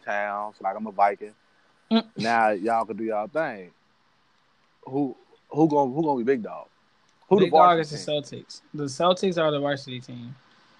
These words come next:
Speaker 1: And, and J V, who J V?
Speaker 2: J V,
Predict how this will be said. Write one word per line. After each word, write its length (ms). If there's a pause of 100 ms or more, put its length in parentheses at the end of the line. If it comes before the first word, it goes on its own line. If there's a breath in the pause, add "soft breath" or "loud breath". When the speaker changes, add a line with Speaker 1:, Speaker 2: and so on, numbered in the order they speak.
(1080)
Speaker 1:
And, 140
and 180
J 140
V, 180
who 140
J 180
V? 180 (1040)
Speaker 2:
J 300
V, 400